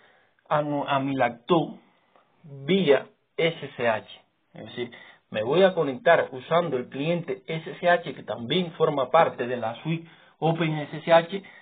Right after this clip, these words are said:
que ya hemos instalado con anterioridad. Nos conectamos desde el dispositivo Android a mi laptop vía S S H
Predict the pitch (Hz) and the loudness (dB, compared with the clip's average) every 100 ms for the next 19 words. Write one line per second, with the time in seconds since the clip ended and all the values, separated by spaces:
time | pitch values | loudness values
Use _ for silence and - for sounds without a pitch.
0 | _ - 135 131 131 143 - - 151 160 | _ -2 4 6 6 4 -4 -2 -2 -2
1 | 156 143 117 117 151 156 156 - _ _ | -8 -10 -4 0 2 2 -2 -8 _ _
2 | - 139 131 123 131 131 127 127 127 - | -6 -4 -2 0 2 2 2 4 2 0
3 | _ _ _ _ 135 127 135 123 117 208 | _ _ _ _ -12 -8 -6 -6 2 4
4 | 220 196 170 156 139 135 - 135 135 139 | 4 2 0 0 -2 -4 -2 -2 -2 -4
5 | 220 208 160 139 151 131 123 _ _ _ | 2 4 4 4 4 4 2 _ _ _
6 | _ - 165 175 180 156 - _ 190 - | _ 0 2 2 2 2 0 _ 4 4
7 | - _ _ 135 147 202 185 170 156 - | -4 _ _ -6 0 4 4 2 -8 0
8 | 147 123 - | 2 2 -6